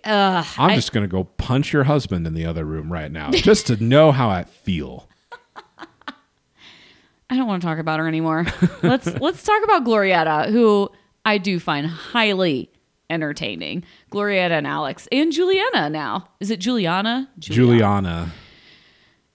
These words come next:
Speaker 1: I love how they edited this with Glorietta doing the dress shopping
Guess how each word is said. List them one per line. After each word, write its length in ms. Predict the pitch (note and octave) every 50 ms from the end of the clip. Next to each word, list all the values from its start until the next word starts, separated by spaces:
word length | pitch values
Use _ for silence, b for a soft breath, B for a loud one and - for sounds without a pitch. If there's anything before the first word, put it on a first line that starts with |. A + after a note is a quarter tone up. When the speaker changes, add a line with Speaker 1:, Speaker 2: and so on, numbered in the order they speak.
| _ _ _ _ -
Speaker 1:
I 220 | G3+ G#3 G#3+ A3
love 560 | A3 G#3+ G#3 G#3 G#3 G#3 G#3 G#3 G#3 A3+ A3 A#3
how 200 | G#3+ A3 B3 B3
they 180 | A#3+ B3 A#3+ -
edited 440 | - F3 F3+ F3+ G3 G3 A3 A3+ F#3
this 320 | A#3+ A#3+ B3 B3+ A#3+ - - -
with 260 | G3 G3 F3+ - -
Glorietta 540 | - F3 F3 F3+ F#3 G3 G3+ G#3 G#3 G#3+ G3
doing 240 | F#3 F#3+ F3 F3 F#3+
the 80 | F3+
dress 360 | D#3+ - D3 C#3 D3 C#3+ E3
shopping 800 | - - - G#3 F#3+ G3+ G#3+ - C#4 C#4 C#4 C#4+ C#4+ C#4+ C#4+ D4+